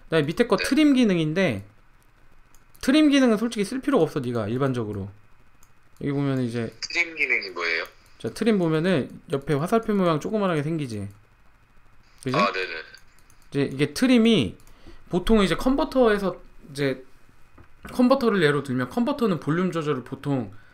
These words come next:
Speaker 1: 할 수 있는 단자가 안 달려 있어, 노브가.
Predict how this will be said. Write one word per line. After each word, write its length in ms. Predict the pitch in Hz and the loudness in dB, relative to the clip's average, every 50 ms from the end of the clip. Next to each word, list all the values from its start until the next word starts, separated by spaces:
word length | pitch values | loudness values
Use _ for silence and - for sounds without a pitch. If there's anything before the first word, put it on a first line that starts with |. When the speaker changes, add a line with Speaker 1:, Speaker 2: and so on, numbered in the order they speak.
| - _ - _ _ _ _ _ _ _ _ _ _ _ _ _ _ _ _ _ _ _ | -20 _ -20 _ _ _ _ _ _ _ _ _ _ _ _ _ _ _ _ _ _ _
Speaker 1:
할 160 | - 202 233 | -2 -2 -2
수 140 | - - 254 | 0 0 0
있는 260 | 226 147 95 87 - | 2 2 0 -2 -2
단자가 440 | - - 139 143 143 160 151 131 110 | -4 -4 -4 0 0 2 2 2 0
안 100 | 107 127 | 0 2
달려 220 | 151 165 156 135 | 0 2 2 0
있어, 320 | 120 113 - - 101 101 | -2 -2 -6 -8 -10 -8
노브가. 720 | 101 113 127 131 123 123 117 113 107 107 107 101 104 101 | -4 -2 -4 -2 -4 -4 -4 -4 -4 -4 -6 -10 -12 -14